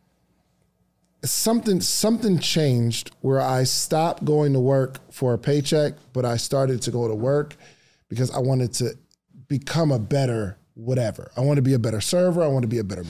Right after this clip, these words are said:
man. I want to be a better thinker, more positive. And I got it. I, I, I began to, I, and I don't, I don't know what happened specifically, but one day I came to work and I was just excited to be there. Being a server is not exciting.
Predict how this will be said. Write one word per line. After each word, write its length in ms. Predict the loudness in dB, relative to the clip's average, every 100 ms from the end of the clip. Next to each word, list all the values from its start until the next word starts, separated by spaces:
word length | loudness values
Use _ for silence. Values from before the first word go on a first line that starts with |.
| -6
man. 360 | -4 -2 0
I 40 | 0
want 180 | 0 -4
to 60 |
be 120 | -4
a 40 | -6
better 280 | -4 -6 -6
thinker, 640 | -6 0 0 2 0 0 -6 -20 -20 -20 -4
more 160 | -2
positive. 640 | 0 0 2 2 2 0 -2 -10 -16 _ _ _ _ _ _ _ -20 -20 -16 -14 -14 -2
And 120 | 2
I 80 | 2
got 320 | 2 2 2
it. 160 | 2 -2 _ -6
I, 100 | -6 -4
I, 120 | -4 -2
I 40 |
began 540 | 0 0 2 2 2 0
to, 220 | -2 -2
I, 60 | -2 0
and 120 | 2
I 60 |
don't, 200 | 2 2
I 80 | 2
don't 120 | 2
know 80 | 2
what 340 | 2 2 0 -2
happened 580 | -8 -2 -2 0 -2 -2
specifically, 800 | -2 -2 0 0 0 2 0 0 -8 -20 -8
but 200 | -8 -4
one 340 | 0 2 2
day 300 | 2 2 0 -4 -8
I 80 | -8
came 340 | -2 0 2
to 60 | 2
work 340 | 2 0 -2
and 100 | -2
I 80 | 0
was 120 | 0
just 180 | -2 -6
excited 480 | -6 -2 0 -2 -4
to 80 | -6
be 160 | -6
there. 300 | -8 -12 -20 _ _ _ _ _ _ _ _ _ _ _
Being 160 | -2 2
a 60 | 2
server 380 | 2 2 2
is 140 | 0 0
not 280 | 2 2 0
exciting. 520 | 0 -2 -4 -8